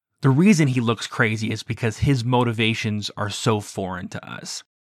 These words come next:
But I think you hit the, the nail right on the head, Dan, when you talked about how historically nation states have gone to war, not just for material gains, but mostly for glory,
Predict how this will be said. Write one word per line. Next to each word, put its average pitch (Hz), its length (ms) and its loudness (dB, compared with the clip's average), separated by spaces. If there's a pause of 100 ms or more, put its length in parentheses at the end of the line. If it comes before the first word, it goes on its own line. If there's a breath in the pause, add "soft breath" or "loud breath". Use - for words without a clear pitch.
(160)
But 123 100 2
I 123 80 2
think 165 300 -2
you 139 120 4
hit 131 260 0
the, 120 260 0
the 104 180 -4
nail 120 240 2
right 113 200 2
on 110 120 -2
the 101 100 -6
head, 107 280 -4
Dan, 98 280 -6
when 104 120 -6
you 104 80 -4
talked 113 340 0
about 98 380 -4 (1500)
how 123 200 2
historically 120 640 -2
nation 107 340 -4
states 110 280 -6
have 107 140 -6
gone 113 260 0
to 110 60 0
war, 101 460 -4 (480)
not 139 240 4
just - 280 -2
for 123 120 2
material 131 480 2
gains, 110 300 -2
but 101 160 -6
mostly 113 480 2
for - 200 -8
glory, 101 520 -2